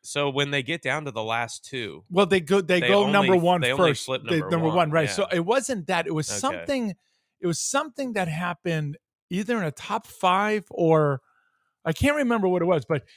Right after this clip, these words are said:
Speaker 2: he was so angry <laughs> about it. I'm just laughing while working out because he is just so distraught and screaming that.
Speaker 1: Hey, it's a,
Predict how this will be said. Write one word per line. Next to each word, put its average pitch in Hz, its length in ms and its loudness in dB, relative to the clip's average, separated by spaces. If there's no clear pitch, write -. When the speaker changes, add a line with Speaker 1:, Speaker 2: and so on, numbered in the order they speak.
Speaker 2:
he 240 220 -2
was 196 260 0
so 208 440 -2
angry 190 420 0
<laughs> 151 80 2
about 156 480 -2
it. 240 80 -4
I'm - 340 -4
just - 260 -2
laughing 170 920 -4
while 175 320 4
working 185 420 -2
out 170 400 0
because 170 380 0
he 185 140 2
is 160 200 -2
just 156 540 -4
so 180 720 2
distraught 151 1000 0
and 139 220 -6
screaming 165 680 -4
that. 135 340 -4
Speaker 1:
Hey, 117 220 -2
it's - 180 -6
a, 110 220 -2